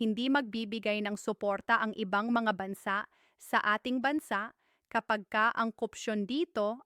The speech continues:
ay malaganap. Hindi po tanga ang mga nangangasiwa, namumuno sa iba't ibang mga bansa at teritoryo na alam na nilang may korupsyon sa Pilipinas. Tutulungan nyo pa. Anong halimbawa, ano pong halimbawa ng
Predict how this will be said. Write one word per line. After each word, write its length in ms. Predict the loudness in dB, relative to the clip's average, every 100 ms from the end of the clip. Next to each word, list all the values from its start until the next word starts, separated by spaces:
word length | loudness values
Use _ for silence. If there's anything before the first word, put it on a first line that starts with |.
| 0
ay 160 | 2 4
malaganap. 720 | 0 0 -4 -4 0 0 -2 _ _ _ _ _ _ -2
Hindi 320 | 2 2 0
po 160 | -2 -2
tanga 400 | 2 2 2 2
ang 160 | 0 -2
mga 240 | -2 -2
nangangasiwa, 1040 | -2 -2 -2 -2 -6 -8 -6 -4 -2 -4 -8 _ _
namumuno 760 | 2 4 4 4 4 4 2 0
sa 160 | -4
iba't 320 | -4 0 -2 -2
ibang 320 | 0 0 2
mga 200 | 0 0
bansa 520 | 0 -4 -2 0 0 -2
at 160 | -2 -2
teritoryo 880 | -2 -4 -2 -2 0 -2 -4 -6 -8 _ _ 0
na 160 | 4 4
alam 360 | 4 4 4
na 120 | 2 0
nilang 400 | 0 2 0 -2
may 160 | -6
korupsyon 560 | -2 -2 -2 -2 0 0
sa 160 | 0
Pilipinas. 760 | -2 -4 -2 -4 -4 -6 -10 -14 _ _ _
Tutulungan 560 | -4 -2 0 0 0 -2
nyo 120 | -6
pa. 360 | -6 -8 -8 -18 _
Anong 240 | 4 4 4
halimbawa, 880 | 4 4 2 4 2 2 -2 -2
ano 240 | 0 0 0
pong 200 | -2 -2
halimbawa 760 | -2 0 0 2 2 2 0
ng 320 | -2 -2 -4